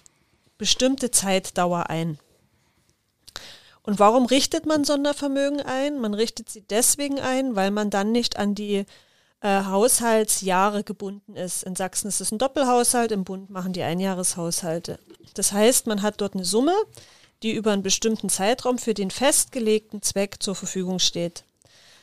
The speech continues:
Wir haben das damals deswegen beim Zukunftssicherungsfonds kritisiert, weil dort war alles Mögliche subsumiert. Es gab keinen genau erkennbaren Zweck. Man hat dann so Dinge, du erinnerst dich,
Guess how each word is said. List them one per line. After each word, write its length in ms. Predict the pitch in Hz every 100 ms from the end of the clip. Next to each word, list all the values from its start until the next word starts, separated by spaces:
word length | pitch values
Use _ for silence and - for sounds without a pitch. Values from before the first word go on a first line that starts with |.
| _
Wir 140 | 214
haben 140 | 254 285
das 160 | 294
damals 340 | - 233 233 -
deswegen 540 | 220 254 311 302 311
beim 180 | 277 262
Zukunftssicherungsfonds 1200 | 285 - 269 277 269 269 247 254 - - 254 254
kritisiert, 680 | - 247 247 - 247 254 - _ _
weil 460 | 208 202 233 262 262 _ _ _ _ _
dort 260 | 208 247 247
war 120 | 196
alles 280 | 233 226 -
Mögliche 440 | 240 269 262 226
subsumiert. 920 | - 226 - 220 220 247 359 - - - _ -
Es 100 | -
gab 200 | 208 -
keinen 360 | 214 226 294
genau 280 | 320 302 294
erkennbaren 560 | - 285 285 285 277 269
Zweck. 300 | - 277 233
Man 160 | 196
hat 120 | 208
dann 120 | 214 190
so 120 | 190
Dinge, 360 | 220 220 214
du 80 | 190
erinnerst 440 | 151 208 220 214 -
dich, 220 | 214